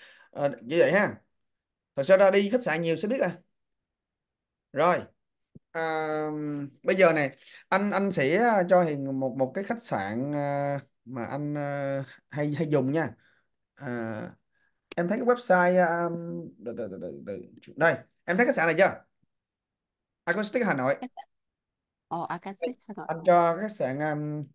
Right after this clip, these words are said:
Speaker 1: anh cho khách sạn là cái khách sạn mà Hội An Royal, Royal Riverside đi. Em biết khách sạn này không? Hiền.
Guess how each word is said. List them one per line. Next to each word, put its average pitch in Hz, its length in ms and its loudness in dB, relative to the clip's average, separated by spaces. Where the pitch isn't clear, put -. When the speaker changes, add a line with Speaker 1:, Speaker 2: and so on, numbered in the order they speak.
Speaker 1:
anh 147 140 -8
cho 147 60 -4
khách - 140 -10
sạn 131 380 -6
là 113 440 -6
cái - 120 -8
khách 214 160 -6
sạn 131 400 -2
mà 113 400 -2
Hội 107 280 -2
An 156 500 -4
Royal, 139 760 2
Royal 131 360 0
Riverside 135 500 -2
đi. 131 80 -4
Em 156 80 -8
biết 214 80 2
khách 220 80 -2
sạn 156 120 2
này 151 120 0
không? 156 100 -2
Hiền. 120 260 -2